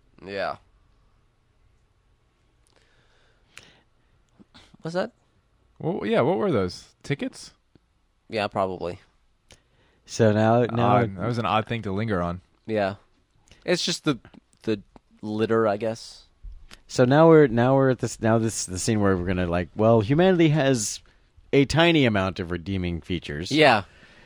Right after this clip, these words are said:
Speaker 3: Where
Speaker 1: They've
Speaker 3: they are
Speaker 1: deci-, well, no, they, they've decided, "Oh, that's too much like a
Speaker 3: Yeah,
Speaker 1: person. We
Speaker 3: that's,
Speaker 1: can't deal with
Speaker 3: that's,
Speaker 1: this."
Speaker 3: it's not fun if it looks just like
Speaker 1: Yeah,
Speaker 3: us.
Speaker 1: if he begs, then we don't, if he
Speaker 3: Yeah,
Speaker 1: begs for his
Speaker 3: no,
Speaker 1: life,
Speaker 3: that's
Speaker 1: then it's,
Speaker 3: not right.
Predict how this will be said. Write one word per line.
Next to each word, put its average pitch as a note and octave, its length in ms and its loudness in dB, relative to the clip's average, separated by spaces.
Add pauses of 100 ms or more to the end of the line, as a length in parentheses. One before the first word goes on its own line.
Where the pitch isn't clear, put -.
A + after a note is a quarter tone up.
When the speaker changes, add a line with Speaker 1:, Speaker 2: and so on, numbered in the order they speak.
(300)
Speaker 3:
Where F3+ 200 6
Speaker 1:
They've A#3+ 80 6
Speaker 3:
they - 40 10 (120)
are A3 100 10
Speaker 1:
deci-, - 140 -18
well, G#3+ 160 12
no, G#3+ 260 12
they, D#3 220 6
they've E3 240 4
decided, F3+ 500 6 (220)
"Oh, A3+ 340 10 (160)
that's A3+ 240 4
too A#3+ 140 2
much G3+ 240 8
like D#3+ 180 6
a D#3+ 60 2
Speaker 3:
Yeah, F#3 180 12
Speaker 1:
person. B2+ 220 4
We D#3+ 80 8
Speaker 3:
that's, E3+ 100 8
Speaker 1:
can't E3+ 140 6
deal D3 180 6
with B2+ 80 10
Speaker 3:
that's, G#3+ 200 12
Speaker 1:
this." - 120 2
Speaker 3:
it's - 140 2
not D4 160 10
fun G#3+ 300 10
if D3 140 6
it C#3+ 140 8
looks C#3+ 300 2
just D#3+ 320 6
like G2+ 160 2
Speaker 1:
Yeah, A#2+ 220 6
Speaker 3:
us. G#2+ 100 -2
Speaker 1:
if F#3 160 6
he G#3+ 140 2
begs, D#3 720 8
then D3 200 6
we C#3 120 2
don't, D3 320 6
if D3+ 160 -2
he D#3+ 100 4
Speaker 3:
Yeah, C3+ 80 8
Speaker 1:
begs A3 220 8
for F#3+ 100 8
his G#3+ 120 10
Speaker 3:
no, F#3+ 60 8
Speaker 1:
life, D3+ 300 10
Speaker 3:
that's C#3 280 6
Speaker 1:
then C3 80 4
it's, B2 40 -2
Speaker 3:
not G#2 240 0
right. F2 400 -2